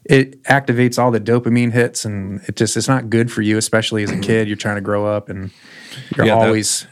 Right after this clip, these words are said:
Speaker 2: that's what concerns me.
Speaker 1: Yeah, I mean, from lack of having that, I can tell you, like, my little girl turning five, Evelyn, she reads and writes.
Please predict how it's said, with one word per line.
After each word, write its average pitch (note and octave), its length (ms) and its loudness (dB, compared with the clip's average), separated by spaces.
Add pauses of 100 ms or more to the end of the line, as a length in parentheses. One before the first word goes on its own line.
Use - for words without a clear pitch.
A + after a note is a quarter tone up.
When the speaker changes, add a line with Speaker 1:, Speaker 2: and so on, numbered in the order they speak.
(120)
Speaker 2:
that's G2 200 -2
what F#2 120 -4
concerns E2+ 520 -6
me. D2+ 160 -8 (160)
Speaker 1:
Yeah, G#2+ 600 2
I A2+ 100 0
mean, A2+ 420 0
from - 420 0
lack B2 380 2
of A2 100 0
having A2 320 0
that, G#2 180 0
I G#2 40 -4
can G#2+ 120 -2
tell A2 160 -2
you, G#2+ 120 0
like, G#2+ 180 -4
my G#2 300 -2 (340)
little A2+ 180 2
girl G#2+ 180 2
turning G#2+ 260 -2
five, A#2 280 0
Evelyn, G#2+ 320 -2
she C3 200 -2
reads A2+ 200 0
and G#2 100 -4
writes. - 340 -6